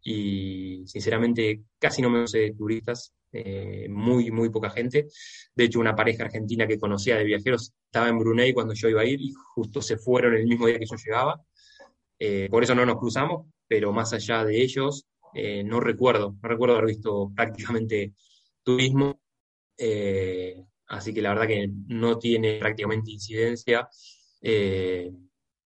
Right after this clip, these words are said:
en la economía. Básicamente es, es el petróleo, porque tiene muchísimo petróleo en las costas de,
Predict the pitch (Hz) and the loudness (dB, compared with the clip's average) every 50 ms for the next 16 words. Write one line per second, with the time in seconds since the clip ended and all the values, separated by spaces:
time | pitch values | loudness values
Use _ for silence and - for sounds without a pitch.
0 | _ _ - - - - 110 110 107 104 101 101 101 104 101 101 104 113 110 107 | _ _ -20 -18 -10 -8 -6 -6 -4 -4 -4 -4 -4 -4 -4 -2 0 0 0 0
1 | 104 98 95 95 - - _ _ _ _ - 104 107 104 - 104 104 95 101 104 | 0 0 -2 -4 -6 -12 _ _ _ _ -6 -6 -6 -6 -6 -8 -8 -6 -6 -6
2 | 101 101 101 98 98 98 - - _ _ _ _ _ _ _ - 123 - 117 107 | -6 -6 -6 -6 -8 -10 -16 -20 _ _ _ _ _ _ _ -8 -4 -4 -2 -2
3 | 101 110 98 101 113 117 117 113 113 110 110 - 101 98 95 98 98 101 98 101 | -2 -2 -2 0 2 2 2 2 2 0 -2 -4 -8 -10 -10 -10 -10 -12 -10 -8
4 | 107 104 104 104 104 104 110 120 120 113 117 135 127 - 127 120 113 110 107 110 | -6 -6 -4 -4 -4 -2 0 0 0 2 2 0 0 0 0 0 0 0 0 2
5 | 120 120 117 113 117 113 113 - _ - 104 101 95 98 101 101 101 101 - _ | 2 2 2 2 0 -2 -4 -8 _ -8 -6 -4 -4 -6 -6 -10 -14 -16 -14 _
6 | - 98 101 98 95 95 95 | -10 -8 -6 -6 -6 -6 -8